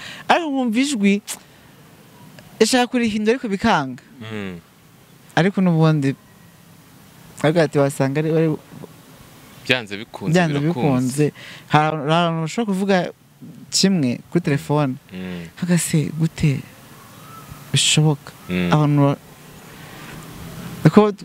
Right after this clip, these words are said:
Speaker 1: yari amaze kunyandikira message amwaza ngo ndi he? Namwe ati, "Nari ndi ku nganji, nari ngiye kunywa fanta."
Speaker 2: Mm. Bari bagiye kunywa fanta ariko bamubwiye.
Speaker 1: Eh.
Speaker 2: Manzi.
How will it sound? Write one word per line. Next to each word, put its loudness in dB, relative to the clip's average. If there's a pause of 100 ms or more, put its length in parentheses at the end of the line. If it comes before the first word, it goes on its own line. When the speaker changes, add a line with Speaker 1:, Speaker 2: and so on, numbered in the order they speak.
(140)
Speaker 1:
yari 4
amaze 2
kunyandikira 0
message 2
amwaza 2
ngo 2
ndi 2
he? 2
Namwe 0
ati, 0
"Nari 0
ndi -8
ku 0
nganji, 2
nari 0
ngiye 0
kunywa 2
fanta." -2 (280)
Speaker 2:
Mm. -2 (1160)
Bari 4
bagiye -2
kunywa -4
fanta -4
ariko -6
bamubwiye. -6 (160)
Speaker 1:
Eh. 2 (340)
Speaker 2:
Manzi. 0